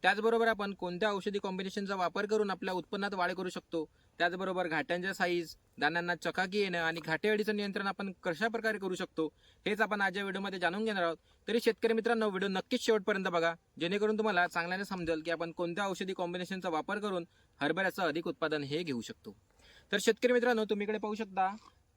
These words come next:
सध्या या स्थितीचा जर आपण विचार केला तर हरभरा हा पीक घाटे अवस्थेत आहे. तुम्ही पाहू शकता मित्रांनो, हरभरा हा पीक घाटे अवस्थेत आहे आणि निश्चितच अशा कंडिशनमध्ये यावर फवारणीचं व्यवस्थापन करणं हे अत्यंत गरजेचं मानलं जातं,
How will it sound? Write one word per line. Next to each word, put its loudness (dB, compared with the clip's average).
सध्या 2
या 6
स्थितीचा 2
जर 4
आपण 0
विचार 4
केला 4
तर -2
हरभरा 2
हा 6
पीक 2
घाटे 2
अवस्थेत 2
आहे. -6
तुम्ही -10
पाहू 2
शकता -6
मित्रांनो, -2
हरभरा 4
हा 4
पीक 2
घाटे 4
अवस्थेत 4
आहे 2
आणि 0
निश्चितच 2
अशा 0
कंडिशनमध्ये 6
यावर 4
फवारणीचं 2
व्यवस्थापन 0
करणं 4
हे 0
अत्यंत -2
गरजेचं 2
मानलं 0
जातं, -4